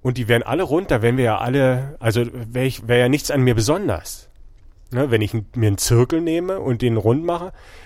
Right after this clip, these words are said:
wo ist dann meine Besonderheit? Wer bin ich denn dann? Und deshalb würde ich auf jeden Fall heutzutage so selbstbewusst sein, dass ich sage, nee, das ist mein Kreis.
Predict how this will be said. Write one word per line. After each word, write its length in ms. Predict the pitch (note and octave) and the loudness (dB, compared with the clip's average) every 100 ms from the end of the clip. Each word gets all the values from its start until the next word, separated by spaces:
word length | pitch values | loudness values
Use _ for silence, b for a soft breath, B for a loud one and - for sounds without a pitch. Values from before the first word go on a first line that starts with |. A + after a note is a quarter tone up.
| B B | B B
wo 120 | C#3+ | 2
ist 120 | D3+ | 4
dann 140 | D3 C#3+ | 2 2
meine 220 | C#3+ D3+ | 2 0
Besonderheit? 640 | C3 E3 G#3 D3 F#2 F#2 | 0 -2 0 0 -2 0
Wer 80 | A#2 | 2
bin 160 | A2+ F3 | 2 0
ich 240 | G3 - | -2 -4
denn 180 | G2+ E2+ | -4 -4
dann? 340 | E2 - A2 - - | -8 -12 -16 -20 -6
Und 200 | B2+ A#2 | -2 2
deshalb 320 | A2 C#3 A2 | 2 0 0
würde 160 | A2 A#2+ | 2 2
ich 140 | A#2+ | 0
auf 120 | A#2 - | -4 -2
jeden 180 | C#3 | -2
Fall 300 | C3+ A2+ A#2 - B B B B | 0 -2 -2 -4 B B B B
heutzutage 540 | A#2+ C#3 - C3 A#2+ | 0 2 0 0 0
so 380 | A2+ A2+ A#2 B2 - - | 0 2 2 0 -6 -6
selbstbewusst 640 | A#2 A2+ - B2 A#2 - | 0 0 -2 -2 -2 0
sein, 200 | A2 G#2+ | 0 0
dass 160 | A2 A#2 | 0 -2
ich 80 | |
sage, 280 | G2+ G#2+ A2 | 0 2 2
nee, 240 | C3 G#3 G2+ | 0 -2 -2
das 200 | G#2+ C#3 | -2 -4
ist 140 | - | 0
mein 240 | A2+ B2 | 2 2
Kreis. 500 | E3+ - F#3+ G2 - | -2 -4 -4 -4 -8